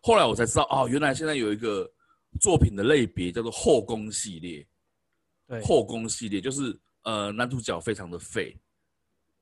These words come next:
Speaker 1: 或者是男主角非常的强势，然后他身边，反-，不然，反正不管怎么样，他身边就是会有一大堆的女生就对了，
Speaker 2: 对。
Speaker 1: 就是那种一夫多妻的那种感觉。对，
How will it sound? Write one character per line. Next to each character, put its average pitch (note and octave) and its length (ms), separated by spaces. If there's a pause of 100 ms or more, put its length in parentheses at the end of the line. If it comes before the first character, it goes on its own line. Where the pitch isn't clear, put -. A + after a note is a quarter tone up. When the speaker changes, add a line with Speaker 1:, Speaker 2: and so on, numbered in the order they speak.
(140)
Speaker 1:
或 A2+ 200
者 G2 80
是 A2 200
男 G#2 180
主 A2+ 100
角 F#2+ 160
非 - 160
常 A2+ 140
的 G2 80
强 E2 320
势， E2+ 260 (680)
然 G#2+ 100
后 A#2+ 60
他 C#3 80
身 D#3+ 240
边， E3+ 120
反-， C#3+ 160
不 G#3+ 80
然， F#3 160
反 C#3 140
正 D#3+ 100
不 - 80
管 B2+ 160
怎 A2 140
么 G2 80
样， G#2+ 140 (260)
他 E3 100
身 E3+ 220
边 F3+ 160
就 F3+ 80
是 F3 160
会 F3+ 140
有 A2+ 80
一 G#2 80
大 B2 260
堆 A#2 140
的 A#2 80
女 E2 180
生 F2 160
就 F2 80
对 D2+ 160
了， - 80 (480)
Speaker 2:
对。 - 100
Speaker 1:
就 - 20
是 F3+ 120
那 E3 60
种 A#2 280 (600)
一 G#3+ 120
夫 D3 280
多 C#3 260
妻 B2+ 280
的 A#2 100
那 A#2 60
种 A2 180
感 E2+ 200
觉。 C2+ 300 (540)
对， D2 200